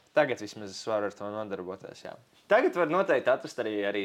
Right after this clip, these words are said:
Speaker 2: no datora var atrast kaut ko tādu, ko tu mācāt iemācīties. Jo, piemēram, man draudzene, viņa arī nekad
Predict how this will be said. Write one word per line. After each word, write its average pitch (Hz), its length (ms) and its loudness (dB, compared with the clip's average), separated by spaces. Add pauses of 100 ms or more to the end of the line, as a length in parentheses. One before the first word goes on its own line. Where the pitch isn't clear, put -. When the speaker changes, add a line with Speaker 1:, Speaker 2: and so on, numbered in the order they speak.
Speaker 2:
no 98 160 -8
datora 98 380 -4
var 101 100 -6
atrast - 160 -20
kaut 107 160 -8
ko 101 80 -6
tādu, 113 320 -2
ko 113 80 -6
tu - 100 -20
mācāt 131 460 -4
iemācīties. 135 480 -10
Jo, 123 80 -4
piemēram, 135 320 -2
man 123 160 -2
draudzene, 143 400 2
viņa 127 160 -2
arī 120 160 0
nekad 107 160 -6